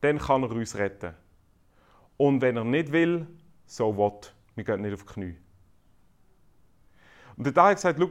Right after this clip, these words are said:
wir sind mega selektiv in unseren Bibelversen. Aber hast du schon mal ein Neujahrsvers bekommen? Hey, wenn, wenn Gott will, dann überlebst du das Jahr. Wenn er nicht will, so what?"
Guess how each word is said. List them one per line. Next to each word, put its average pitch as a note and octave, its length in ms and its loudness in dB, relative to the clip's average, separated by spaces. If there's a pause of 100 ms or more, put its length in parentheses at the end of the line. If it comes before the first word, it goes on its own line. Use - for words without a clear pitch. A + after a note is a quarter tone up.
(140)
wir F#3 160 2
sind - 180 -4
mega E3 220 2
selektiv D3+ 540 0
in C3+ 80 0
unseren C3+ 160 -2
Bibelversen. G#2 680 -2 (300)
Aber - 200 -4
hast C3+ 200 2
du E3 160 2
schon D#3+ 120 -6
mal C#3+ 120 0
ein C3+ 100 0
Neujahrsvers B2+ 640 0
bekommen? G#2+ 380 -8 (360)
Hey, D#3+ 160 2
wenn, D3+ 280 0
wenn C3 120 0
Gott D#3 260 0
will, F3+ 240 0
dann B2 140 -2
überlebst C#3 420 -2
du D#3+ 60 -6
das C3+ 60 -10
Jahr. C#3+ 220 2
Wenn A#2 120 -2
er A2+ 40 -2
nicht A2+ 200 -4
will, A2 200 -4 (180)
so G2+ 220 -4
what?" F2 320 -8